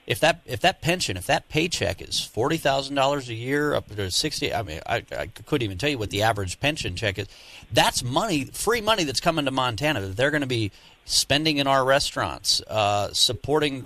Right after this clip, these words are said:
their kids' school programs with, you name it. Um, and then they'll still take on, they'll help fill some of these other jobs that are open.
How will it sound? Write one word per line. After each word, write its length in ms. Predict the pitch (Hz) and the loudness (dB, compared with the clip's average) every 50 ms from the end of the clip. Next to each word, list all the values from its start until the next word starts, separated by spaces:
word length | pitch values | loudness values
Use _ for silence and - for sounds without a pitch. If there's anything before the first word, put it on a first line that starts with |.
| - - | -12 -12
their 280 | - - 123 120 110 101 | -8 -4 0 0 0 0
kids' 280 | - 151 151 143 131 | 0 -2 -2 0 0
school 320 | - - - 160 160 156 135 | 0 0 2 2 0 0 0
programs 640 | - 135 120 110 107 101 101 101 95 92 90 95 | 2 2 2 2 2 0 -2 -2 -2 -2 -4 -6
with, 180 | 95 - - - | -8 -8 -8 -8
you 200 | 143 196 240 220 | -8 -8 -8 -6
name 280 | 190 196 240 254 220 | -6 -6 -6 -6 -8
it. 160 | - - - - - - | -8 -10 -12 -10 -4 -2
Um, 420 | 127 113 113 110 104 104 104 92 - _ _ _ _ _ - | 0 0 0 0 -2 -2 -4 -8 -14 _ _ _ _ _ -4
and 140 | 143 151 165 | 0 2 2
then 100 | 196 202 | 2 2
they'll 140 | 190 185 170 | 2 2 2
still 240 | - - 226 240 | 2 2 2 2
take 240 | - - 180 151 143 | 2 2 0 2 2
on, 220 | 151 151 147 131 123 | 2 0 0 2 2
they'll 140 | 139 131 | 2 4
help 180 | 120 147 135 - | 4 4 2 0
fill 200 | - - 156 147 | 0 0 0 2
some 160 | - - 147 | 2 0 0
of 60 | 143 | 0
these 160 | 139 143 127 143 | 0 0 0 0
other 160 | 151 220 208 | 0 0 -2
jobs 360 | 120 107 87 67 - - - | -2 -2 -2 -2 -2 -4 -6
that 100 | 95 90 | -6 -6
are 100 | 85 87 | -8 -10
open. 240 | 85 85 - 78 | -10 -10 -12 -16